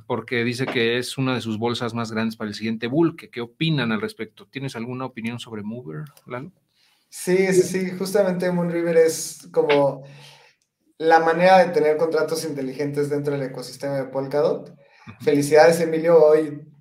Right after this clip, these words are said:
Speaker 2: subió treinta y cinco por ciento, así que, <laughs>
Speaker 1: Sí,
Speaker 2: que ha
Speaker 1: estamos
Speaker 2: sido un buen día para ti. Yo también estoy muy positivo dentro del ecosistema de Polkadot, sin duda. Es una apuesta,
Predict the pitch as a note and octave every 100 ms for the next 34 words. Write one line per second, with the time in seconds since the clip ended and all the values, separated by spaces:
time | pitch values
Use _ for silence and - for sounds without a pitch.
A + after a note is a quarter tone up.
0 | _ - - D3 D3 D3+ D#3+ D3+ C#3 C3+
1 | - D#3+ D#3+ D#3 C#3 C3+ D3 D3 D3+ D3
2 | C#3+ C#3+ D3 C#3+ - F3 F3 - - -
3 | F#3+ - C3 D3+ D#3+ D#3 E3+ E3+ E3+ E3+
4 | E3 D#3+ D3+ - D3+ C3+ - D3 - -
5 | - - - D3 - - G3 C#4 B3+ B3
6 | A#3+ A#3 A3 A3+ A3+ A3 F#3 C#3+ D3+ E3+
7 | E3 D3+ E3+ E3 C#3+ C#3+ C#3 - C#3+ D3
8 | C#3+ C3+ C3+ C#3 C#3+ C#3+ C3+ - C3+ B2
9 | B2+ C3+ C#3+ - - _ _ _ _ _
10 | _ _ _ E3 F3+ G#3 E3 C3+ D3+ D3+
11 | - D#3+ D#3 D3 B2+ - -